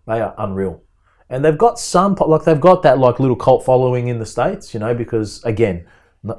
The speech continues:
not everyone wants to run an L S over there. Um, but yeah, they're, they're pretty cool.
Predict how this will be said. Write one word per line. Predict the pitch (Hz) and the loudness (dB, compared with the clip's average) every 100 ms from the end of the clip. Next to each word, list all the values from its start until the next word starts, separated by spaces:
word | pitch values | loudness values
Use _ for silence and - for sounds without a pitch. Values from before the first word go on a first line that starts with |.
| - | -4
not | 120 | -2
everyone | 110 110 107 107 | 0 -2 -4 -6
wants | 107 - | -8 -6
to | |
run | 107 110 | -6 -4
an | 110 | -6
L | 113 117 | -4 -4
S | 113 | -2
over | 123 120 | -2 -2
there. | 131 196 - _ _ _ _ | -4 -8 -10 _ _ _ _
Um, | 117 113 110 107 107 107 - _ _ _ _ _ | -10 -6 -4 -6 -8 -10 -16 _ _ _ _ _
but | - 123 | -12 -8
yeah, | 131 | -8
they're, | 110 123 - | -6 -8 -8
they're | 110 135 | -8 -8
pretty | - 85 | -8 -12
cool. | - 87 113 | -12 -14 -14